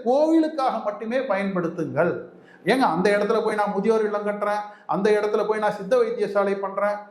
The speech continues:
உங்களை யார் கேட்டா? நீங்க செய்ய வேண்டியதெல்லாம் விட்டுட்டு போக வேண்டிய இடத்தெல்லாம் கொடுத்துட்டீங்க. உங்களுக்கு தெரியாத போனது பாதி, தெரிஞ்சு போனது பாதி.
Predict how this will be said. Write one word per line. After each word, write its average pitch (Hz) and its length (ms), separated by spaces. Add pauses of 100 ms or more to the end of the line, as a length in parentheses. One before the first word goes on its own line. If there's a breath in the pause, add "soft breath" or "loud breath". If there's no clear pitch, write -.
(160)
உங்களை 165 200
யார் 202 200
கேட்டா? 175 300 (1400)
நீங்க 180 260
செய்ய 175 300
வேண்டியதெல்லாம் 220 600
விட்டுட்டு 180 400 (1080)
போக 214 260
வேண்டிய 208 300
இடத்தெல்லாம் 208 460
கொடுத்துட்டீங்க. 196 480 (480)
உங்களுக்கு 196 360
தெரியாத 226 440
போனது 196 360
பாதி, 196 340
தெரிஞ்சு 214 480
போனது 170 280
பாதி. 151 480